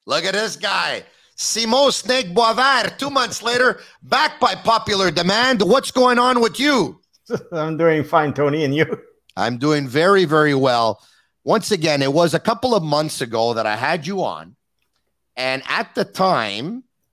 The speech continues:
Speaker 1: and so we'll, you know, we'll, let's put the cards on the table here. You've made it clear that, you know, you do draft lists in season, then you do another draft list, you know, the week of the draft. So everyone knows, you know, sometimes your list changes,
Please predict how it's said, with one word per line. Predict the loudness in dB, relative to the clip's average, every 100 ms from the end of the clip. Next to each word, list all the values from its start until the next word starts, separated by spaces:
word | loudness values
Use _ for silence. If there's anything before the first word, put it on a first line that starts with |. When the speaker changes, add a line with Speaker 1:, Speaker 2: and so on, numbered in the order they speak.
| _ _ -6
Speaker 1:
and | -4 -4
so | -4 -2 0
we'll, | -2 -6 -12 -14 -4
you |
know, | 0 0
we'll, | 0
let's | -2
put | -2 -4 -4
the |
cards | 0 2 2 0
on | 0
the | -2
table | -2 -2 -2
here. | -4 -8 -8 -10 -12 _ _ _ _
You've | -4 -2 0
made | 0 0
it | -4
clear | -6 -4 -2 -2 -2
that, | -2 0 0 -2 -6 _ _ _ _
you | -8 -2
know, | 0
you | 0 -2
do | 2 4 4 2
draft | 0 0 2 0 -4
lists | -2 -2 -4 -8 -10 -6
in | -4 -2
season, | -2 -2 0 0 -2 -6 -10 _ _
then | -6 -4
you | 0
do | 2 4
another | 4 4 2
draft | 0 0 2 0 -2
list, | -4 -2 -2 -6 -14 _ _ _ _ _ _ _
you | -2
know, | 0 2
the | 0
week | 0 -2 -4 -6 -6 -2
of | -2
the | -2
draft. | -4 0 2 0 -2
So | -4 0
everyone | 2 2 2 2 2
knows, | 2 2 0 -2 -6
you | -2
know, | -2 -2
sometimes | -2 -4 0 -2 -2 -4
your | -8
list | -4 -4 -4 -4
changes, | -4 -2 -2 -2 -4